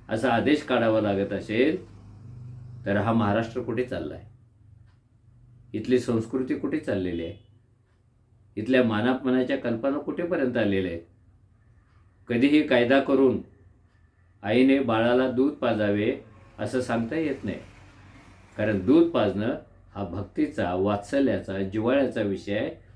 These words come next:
तो कायद्याचा विषय नाही. हाच नेम इकडे लागू आहे. एखादा लोकप्रतिनिधी वाईट असेल, त्याच्याविरुद्ध खटले चालू असतील, तो अटक होऊन बाहेर पडला असेल, तरी कलेक्टरनं, "या साहेब, कसे आहात, नमस्कार," असं म्हणायचं आहे का?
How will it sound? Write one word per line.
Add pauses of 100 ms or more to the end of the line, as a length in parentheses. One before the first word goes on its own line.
(120)
तो
कायद्याचा
विषय
नाही. (680)
हाच
नेम
इकडे
लागू
आहे. (2000)
एखादा
लोकप्रतिनिधी
वाईट
असेल, (440)
त्याच्याविरुद्ध
खटले
चालू
असतील, (320)
तो
अटक
होऊन
बाहेर
पडला
असेल, (380)
तरी
कलेक्टरनं,
"या
साहेब,
कसे
आहात, (380)
नमस्कार,"
असं
म्हणायचं
आहे
का?